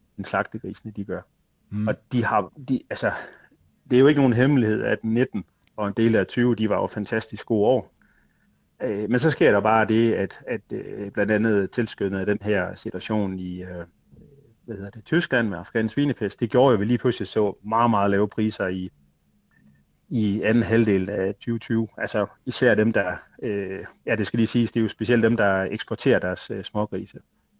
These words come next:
Speaker 2: Ja.
Speaker 1: Øh, dem, der lever på den beregnede smågrisnotering, de er jo ligesom koblet sammen med, med, hvad hedder det, slagtegrisenoteringen i Danmark, og den har været forholdsvis fornuftig, på grund af, at D C har klaret sig super godt,
Speaker 2: Ja.
Speaker 1: øh, i markedet.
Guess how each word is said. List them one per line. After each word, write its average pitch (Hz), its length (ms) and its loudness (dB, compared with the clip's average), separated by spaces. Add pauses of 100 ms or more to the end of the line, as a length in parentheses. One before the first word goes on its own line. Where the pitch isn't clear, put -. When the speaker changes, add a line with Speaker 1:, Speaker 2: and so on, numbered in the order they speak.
(280)
Speaker 2:
Ja. 95 180 -6
Speaker 1:
Øh, 92 200 -10 (220)
dem, 113 140 2
der 104 180 4
lever 104 380 4
på 104 160 -6
den 98 80 -8
beregnede 104 420 0
smågrisnotering, 101 840 -8 (760)
de 113 180 0
er 101 60 6
jo 95 120 2
ligesom 101 320 -4
koblet 98 300 0
sammen 101 300 -2
med, 87 160 -2 (340)
med, 92 240 -8
hvad 95 140 -6
hedder 98 160 -4
det, 90 220 -10
slagtegrisenoteringen 98 1160 -6
i 95 40 -6
Danmark, 101 340 0
og 95 60 -2
den 101 100 0
har 107 100 0
været 90 160 -6
forholdsvis 101 460 -2
fornuftig, 113 420 -2 (180)
på 104 80 -6
grund 101 160 0
af, 95 40 -2
at 90 60 -6
D 104 120 0
C - 60 -4 (100)
har 87 100 -6
klaret 90 260 -4
sig - 140 -10
super 90 220 -8
godt, 95 220 -6 (240)
Speaker 2:
Ja. 117 140 -4
Speaker 1:
øh, 101 100 -6
i 101 40 -6
markedet. 90 380 -6